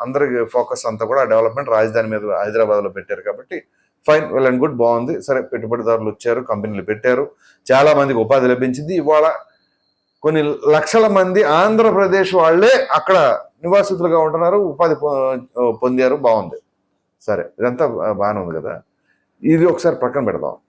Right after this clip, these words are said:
ఇప్పుడు సీజన్ ఏంటండి? ఇది వర్షాకాలం. నిన్న కాక మొన్న నైట్, అంటే గురువారం నైట్ వర్షం పడింది. నేను టైమింగ్తో సహా చెప్తా.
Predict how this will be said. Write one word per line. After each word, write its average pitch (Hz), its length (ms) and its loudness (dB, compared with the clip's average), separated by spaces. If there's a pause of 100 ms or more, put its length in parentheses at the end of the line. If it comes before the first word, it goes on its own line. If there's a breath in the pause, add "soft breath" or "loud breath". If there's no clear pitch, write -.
(120)
ఇప్పుడు 127 200 -6
సీజన్ 147 320 0
ఏంటండి? 143 320 -4
ఇది 170 240 -8 (480)
వర్షాకాలం. - 540 -4 (1700)
నిన్న 143 260 2
కాక 143 240 2
మొన్న 120 220 0
నైట్, 113 340 -2 (960)
అంటే 131 220 0
గురువారం 170 800 2
నైట్ 120 280 -2 (1300)
వర్షం 127 260 0
పడింది. 90 300 -2 (1000 loud breath)
నేను 143 320 2
టైమింగ్తో 170 480 2
సహా 127 220 -2
చెప్తా. 101 400 -8